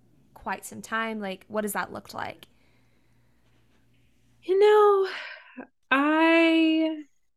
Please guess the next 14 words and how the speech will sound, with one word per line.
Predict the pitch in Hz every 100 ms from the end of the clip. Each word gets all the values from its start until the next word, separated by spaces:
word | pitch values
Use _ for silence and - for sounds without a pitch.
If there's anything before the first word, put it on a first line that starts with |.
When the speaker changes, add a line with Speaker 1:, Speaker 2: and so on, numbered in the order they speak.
| _ _ _ _ _ _
Speaker 2:
think, | 240 233 -
again, | 202 196 175 175
it's | 175 -
evolved, | 165 139 135 135 135 139 147 156 -
and | - 156
I | 151 151
think | 156 151 156 - _
I | 147 147 147 147 139
am | 147
very | 139 156 180 160
fortunate | 139 151 139 151 143
to | -
have | 147 139 - _ _ _ _ _
a | 160